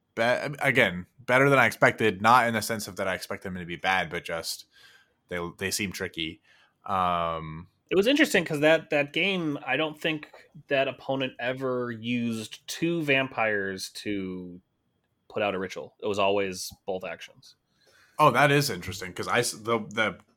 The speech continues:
Speaker 1: one I saw, they, they used the extra vampire a lot.
Speaker 2: Yeah.
Speaker 1: Um, which I think made it better. But, I mean, again, I guess <laughs> y-,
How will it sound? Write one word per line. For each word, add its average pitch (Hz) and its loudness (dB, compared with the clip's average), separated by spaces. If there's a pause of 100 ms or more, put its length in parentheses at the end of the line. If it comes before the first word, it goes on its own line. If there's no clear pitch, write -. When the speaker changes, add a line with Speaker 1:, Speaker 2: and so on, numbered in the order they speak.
(160)
Speaker 1:
one 113 2
I 110 4
saw, 92 0
they, 90 -2 (160)
they 98 0
used 90 -4
the 87 -6 (300)
extra 95 -6
vampire 85 -4
a 69 -10
lot. 73 -2 (460)
Speaker 2:
Yeah. 92 0 (240)
Speaker 1:
Um, 76 -10
which 107 0
I 107 4
think 101 -8
made 87 -2
it 85 -6 (400)
better. 76 -10
But, 78 -10
I 123 -2
mean, 113 4
again, 98 2
I 110 0
guess 101 -2
<laughs> - -10
y-, 85 -10